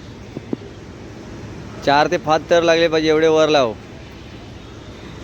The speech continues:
वातावरण बघू शकता मित्रांनो, ढगाळ वातावरण आहे, सकाळपासून पाऊस आहे. पाऊस पण मस्त पडतोय.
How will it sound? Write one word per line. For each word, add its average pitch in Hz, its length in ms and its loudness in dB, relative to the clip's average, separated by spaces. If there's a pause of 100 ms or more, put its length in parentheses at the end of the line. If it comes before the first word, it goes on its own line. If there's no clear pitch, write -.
(1300)
वातावरण 127 500 4
बघू 131 160 2
शकता 135 220 -2
मित्रांनो, 127 480 2
ढगाळ 120 180 4
वातावरण 120 460 0
आहे, 120 100 0
सकाळपासून 120 520 -2
पाऊस 117 300 2
आहे. 123 320 0 (1200)
पाऊस 117 180 4
पण 127 220 2
मस्त 127 260 0
पडतोय. 127 400 2